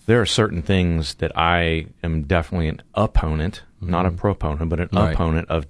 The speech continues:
Speaker 1: D I Y.
Speaker 2: Mm-hmm.
Speaker 1: And I know in today's day and age, everyone says, "Well, I'll, I'll Google it. I'll
Speaker 2: Yep.
Speaker 1: come up with a form." And, but here's the thing. If you get that wrong
Speaker 2: Mm-hmm.
Speaker 1: and, and you're no longer with us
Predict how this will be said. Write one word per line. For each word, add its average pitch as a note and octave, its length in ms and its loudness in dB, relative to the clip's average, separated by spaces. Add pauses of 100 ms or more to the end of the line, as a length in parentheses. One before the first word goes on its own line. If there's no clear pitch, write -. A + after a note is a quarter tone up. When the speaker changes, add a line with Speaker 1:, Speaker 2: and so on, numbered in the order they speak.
Speaker 1:
D F#2 200 4
I E2 140 2
Y. D#2+ 460 0 (120)
Speaker 2:
Mm-hmm. G2+ 360 2
Speaker 1:
And E2 120 0
I F2 60 4
know G2+ 300 4 (140)
in G2+ 180 0
today's G#2 300 2
day G#2+ 200 4
and A2 100 4
age, G2 360 2
everyone F#2+ 280 2
says, F2 200 -2
"Well, F2 140 2
I'll, E2 260 0
I'll D#2+ 180 0
Google G#2 380 2
it. D2 120 0
I'll E2 220 2
Speaker 2:
Yep. F#2 120 -6
Speaker 1:
come F#2 140 0
up F#2+ 100 0
with G#2+ 100 0
a A2 60 0
form." A2+ 420 2
And, E2 100 0 (440)
but F2+ 100 2
here's A#2 220 4
the G#2+ 100 2
thing. F#2 360 2
If C#2+ 180 -6
you A2 80 2
get C#3 220 2
that A2 180 2
wrong G2 560 0
Speaker 2:
Mm-hmm. G2+ 380 2
Speaker 1:
and, F2 240 2
and E2 220 2
you're F2+ 320 2
no F#2+ 220 2
longer G2 320 2
with G#2 220 2
us - 400 -2